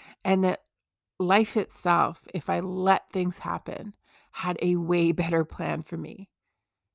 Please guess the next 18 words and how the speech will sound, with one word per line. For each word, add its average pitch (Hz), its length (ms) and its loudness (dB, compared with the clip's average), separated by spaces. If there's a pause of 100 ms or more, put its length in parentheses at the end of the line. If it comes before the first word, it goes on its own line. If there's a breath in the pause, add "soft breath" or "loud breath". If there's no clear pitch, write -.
(160)
to 180 100 -6
be 175 180 -2
out 175 180 -2
here. 185 420 -4
And 175 120 -4
I 185 100 -2
love 202 360 -4
it 262 140 -2
here. - 400 -10 (600)
I 185 120 -6
love 214 440 2
it 208 160 2
here. - 520 -6 (920)
Mm, 220 280 2
I 175 100 -2
love - 160 -4
it - 120 -4
here. 226 280 -10